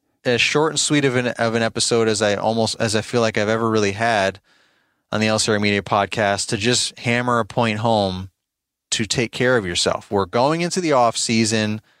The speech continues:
you know, an-, another kind of spin-off of this can end up with into, we can kind of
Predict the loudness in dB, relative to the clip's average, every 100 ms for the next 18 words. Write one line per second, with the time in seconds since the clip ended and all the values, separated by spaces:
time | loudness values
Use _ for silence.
0 | _ -6 -2 0 2 0 -4 -12 _ -4
1 | -2 0 -2 0 0 0 0 0 -2 -2
2 | -2 -2 0 2 0 -2 -2 0 0 0
3 | -2 0 0 0 -2 0 -2 0 -2 0
4 | -2 0 0 -2 -4 -2 -2 -2 -4